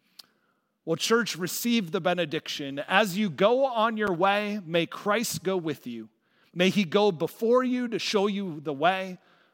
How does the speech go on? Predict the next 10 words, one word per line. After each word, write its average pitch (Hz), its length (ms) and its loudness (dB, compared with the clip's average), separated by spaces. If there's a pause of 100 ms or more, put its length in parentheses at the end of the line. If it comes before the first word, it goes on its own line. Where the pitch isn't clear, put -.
(160)
behind 208 480 4
you 220 160 0
to 180 140 0
encourage 208 540 -2
you, 208 260 -8 (280)
beside 202 540 2
you 214 140 -2
to 175 100 -2
befriend 185 560 -4
you, 208 240 -6